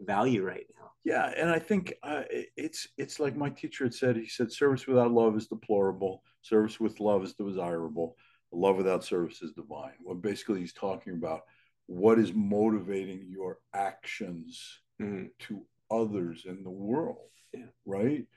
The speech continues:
Speaker 2: So <sighs> I'd say i-,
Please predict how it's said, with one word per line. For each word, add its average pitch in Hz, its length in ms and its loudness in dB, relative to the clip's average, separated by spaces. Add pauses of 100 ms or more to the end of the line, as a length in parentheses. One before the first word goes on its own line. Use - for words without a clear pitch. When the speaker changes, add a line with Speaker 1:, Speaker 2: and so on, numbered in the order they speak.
(160)
Speaker 2:
So 110 500 2 (720)
<sighs> - 1120 -16
I'd 170 140 4
say 175 340 8 (340)
i-, 139 180 -2